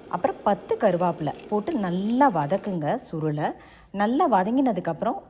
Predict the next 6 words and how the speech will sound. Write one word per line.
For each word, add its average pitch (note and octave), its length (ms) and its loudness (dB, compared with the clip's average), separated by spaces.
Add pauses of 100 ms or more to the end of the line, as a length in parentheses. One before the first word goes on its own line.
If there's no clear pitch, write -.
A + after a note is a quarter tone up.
(120)
ஒரு A3+ 340 0
ஸ்பூன் B3 440 -2 (240)
சாம்பார் F#3 560 2
பவுடர், F#3 520 2 (200)
ஒரு A#3+ 260 2
ஸ்பூன் B3 420 -6